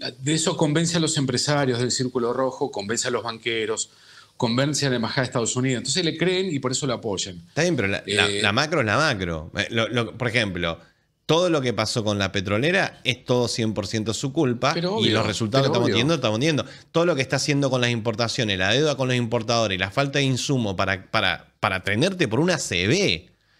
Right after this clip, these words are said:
Speaker 2: Encima, yo lo pensaba como es la medida más perversa de todas, ¿no? Porque ¿a quién le da un infarto ahora? A la oposición, a todo lo que no queremos que gane. ¿Qué es lo que no tenemos los hospitales? <laughs> ¿Cómo tratarnos con los
Speaker 1: Claro.
Speaker 2: infartos? Es el plan perfecto, <laughs> ¿me entendés? O sea, nos vamos a morir todos.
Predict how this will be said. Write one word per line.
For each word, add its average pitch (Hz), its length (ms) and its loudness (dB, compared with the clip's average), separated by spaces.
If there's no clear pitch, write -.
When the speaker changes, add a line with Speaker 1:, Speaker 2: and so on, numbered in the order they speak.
Speaker 2:
Encima, 147 360 0
yo 156 100 0
lo 156 120 2
pensaba 139 360 2
como 135 200 0
es 135 40 2
la 139 100 2
medida 139 260 0
más 143 140 0
perversa 139 460 0
de 117 120 0
todas, 104 280 0
¿no? 127 160 0
Porque 123 160 2
¿a 117 60 -4
quién 185 140 0
le 180 60 2
da 143 100 2
un 120 80 0
infarto 101 420 -2
ahora? 90 280 0
A 104 200 0
la 101 140 2
oposición, 107 560 -2
a 87 100 -4
todo 120 160 2
lo 117 140 0
que 110 100 -2
no 117 100 0
queremos 120 300 0
que 113 140 2
gane. 92 260 0
¿Qué 151 120 4
es 156 40 2
lo 160 140 2
que 135 100 0
no 139 80 2
tenemos 135 300 0
los 135 80 2
hospitales? 120 580 0
<laughs> - 100 -6
¿Cómo 151 220 -2
tratarnos 139 440 0
con 123 140 2
los 107 80 2
Speaker 1:
Claro. 113 160 0
Speaker 2:
infartos? 107 400 0
Es 139 140 4
el 147 140 2
plan 156 260 2
perfecto, 165 560 0
<laughs> - 20 -2
¿me 123 80 0
entendés? 104 380 -2
O - 200 -16
sea, 135 120 0
nos 120 200 -4
vamos 143 300 0
a 123 80 2
morir 123 340 0
todos. 120 300 2